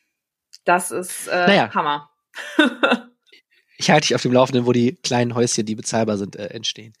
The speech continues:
Speaker 1: Ja, meld dich mal, ne? Also wenn du da sowas hast für so, hm, sagen wir mal.
Speaker 2: Hust, hust. <laughs>
Speaker 1: Oh Mann, ey. Hammer.
Speaker 2: Ja.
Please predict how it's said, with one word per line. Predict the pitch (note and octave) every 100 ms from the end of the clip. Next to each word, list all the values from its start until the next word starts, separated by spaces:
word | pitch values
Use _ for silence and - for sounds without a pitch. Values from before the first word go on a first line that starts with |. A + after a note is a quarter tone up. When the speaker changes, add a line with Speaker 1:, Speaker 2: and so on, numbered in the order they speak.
| _
Speaker 1:
Ja, | B3 F4
meld | C4 C4+ C4+
dich | B3+ G#3
mal, | F3+ F#3+
ne? | A#3+ C4+
Also | A#3 A#3
wenn | A#3 B3
du |
da | A#3+ A#3
sowas | A3+ A3+ A#3 B3
hast | B3+ -
für | - B3+
so, | A#3 A3 A3+
hm, | C4 _ G4 G4 - _ _ _
sagen | - C4
wir | C4 B3
mal. | B3+ - -
Speaker 2:
Hust, | F3+ F#3+ - -
hust. | G3 - - - - _ - -
<laughs> | - E4 - D4 - C4+ - - - C4 - _ _ - D5+ C#5+ C5 A#4+ G#4 E4+
Speaker 1:
Oh | A#3+ G3+ F#3+
Mann, | F#3 G3 G3
ey. | G3+ G#3+ D4 D4 -
Hammer. | F#3+ F3 F3+ A3 _ _
Speaker 2:
Ja. | E3+ D#3